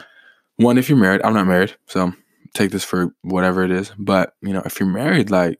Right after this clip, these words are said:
is it healthy? Is it cool? Is it real? So take that one. But hey, if you are single in ministry,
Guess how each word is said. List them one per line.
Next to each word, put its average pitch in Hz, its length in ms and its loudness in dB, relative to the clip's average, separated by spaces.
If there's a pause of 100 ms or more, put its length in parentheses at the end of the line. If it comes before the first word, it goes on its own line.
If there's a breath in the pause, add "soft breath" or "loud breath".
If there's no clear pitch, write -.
(160)
is - 140 -8
it 92 80 -2
healthy? 131 400 -2
Is 104 100 -6
it 92 100 -2
cool? 113 240 0
Is 101 80 0
it 139 60 0
real? 98 300 0 (400 soft breath)
So - 160 -12
take 110 180 2
that 80 160 -2
one. 90 220 0
But 95 100 0
hey, 113 160 0
if - 220 -2
you - 100 2
are - 60 0
single 104 500 0 (720 soft breath)
in 101 200 2
ministry, 104 600 2